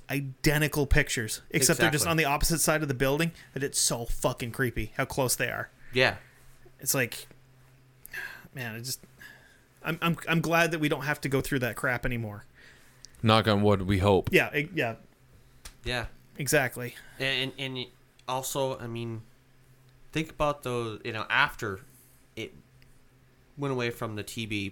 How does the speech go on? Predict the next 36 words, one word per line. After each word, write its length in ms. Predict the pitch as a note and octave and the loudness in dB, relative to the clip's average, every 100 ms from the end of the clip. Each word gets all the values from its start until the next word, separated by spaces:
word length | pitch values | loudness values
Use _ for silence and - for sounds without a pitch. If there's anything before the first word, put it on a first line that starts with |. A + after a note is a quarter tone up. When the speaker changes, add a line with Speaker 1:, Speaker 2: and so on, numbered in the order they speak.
| - | -6
Speaker 2:
hospital 560 | E2+ D#2+ - D2+ C#2 - _ _ _ _ - - - - | -8 -10 -10 -10 -12 -14 _ _ _ _ -20 -20 -20 -14
and 280 | - C3 A#2 | -6 -4 -4
to 280 | - C3 A#2+ | -6 -4 -4
the, 460 | A2+ A2 G#2 G2+ F#2+ - _ _ _ - - - | -2 -2 0 -2 -6 -12 _ _ _ -20 -20 -10
you 120 | G#2+ | -6
know, 200 | G2+ G2 - _ - | -4 -6 -12 _ -2
old 220 | B2+ B2+ | 0 0
folks 340 | - G#2+ - | -2 -4 -4
home. 340 | G#2 E2+ F2+ G2+ - - _ - _ _ _ _ _ | -4 -4 -6 -12 -20 -20 _ -20 _ _ _ _ _
Think 200 | - D3+ | -6 -6
about 180 | G#3+ A#3+ | -4 -4
some 160 | - F#3 | -2 0
of 60 | |
those 120 | D#3 - | -2 -2
old 200 | B2+ D3 | -6 -6
folks 340 | - B2 - | -4 -6 -4
who, 340 | - A2+ G#2+ A2+ | -4 -4 -6 -8
you 60 | - | -8
know, 160 | G#2 - - | -8 -8 -8
who 140 | A2+ | -8
died. 680 | G2+ A2+ G#2+ G#2 G2+ G#2 G#2 | -2 2 2 2 0 -4 -4
Speaker 1:
Who 80 | G#3+ | 0
were 100 | D#3+ | 2
being 240 | C3+ C#3+ C3+ | 2 0 2
Speaker 2:
Who 40 | |
Speaker 1:
brutalized. 920 | B2 C3+ C#3+ C#3+ B2+ B2 A#2+ C#3 B2+ | 4 4 4 2 2 2 2 2 2
Speaker 2:
brutalized. 800 | - C#3 C3+ B2+ B2 A#2 A2+ A#2+ - - | 2 2 2 0 2 0 0 -4 -6 -2
Speaker 3:
Those 120 | A2 | 0
poor 260 | - C3 | 4 4
people 260 | A#2 B2+ A#2+ | 4 2 4
that 80 | A#2 | 2
had 100 | A2+ | 2
to 60 | |
wear 540 | G#2 F#2+ G2+ G#2 G#2 G#2+ | 2 2 4 4 4 2
the, 360 | F#2 G#2 G#2+ | 0 0 4
uh, 420 | G#2 G2+ G2 F#2+ | 4 4 4 2